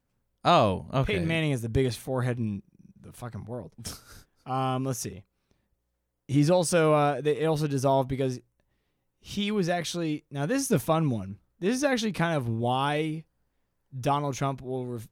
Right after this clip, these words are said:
Speaker 2: uh, is refusing and will always refuse to release his
Speaker 1: His
Speaker 2: personal
Speaker 1: taxes?
Speaker 2: tax returns,
Speaker 1: Yeah.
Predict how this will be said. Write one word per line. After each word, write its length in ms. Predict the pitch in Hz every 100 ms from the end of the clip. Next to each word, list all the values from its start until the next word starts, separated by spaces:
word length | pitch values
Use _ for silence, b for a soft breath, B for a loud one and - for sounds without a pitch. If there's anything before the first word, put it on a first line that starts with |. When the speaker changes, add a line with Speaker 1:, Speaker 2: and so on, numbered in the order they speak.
| -
Speaker 2:
uh, 60 | 139
is 280 | 127 131 120
refusing 640 | 113 139 151 135 139 135
and 260 | 123 120 107
will 160 | 131 131
always 260 | 127 123
refuse 340 | 113 127 127 117
to 140 | 123
release 360 | 113 117 117 101
his 160 | 107
Speaker 1:
His 240 | 101 92 - _ _ _ _ _ -
Speaker 2:
personal 440 | 156 151 143 123
Speaker 1:
taxes? 180 | 113 117
Speaker 2:
tax 320 | 165 214 -
returns, 280 | 107 104 -
Speaker 1:
Yeah. 140 | 98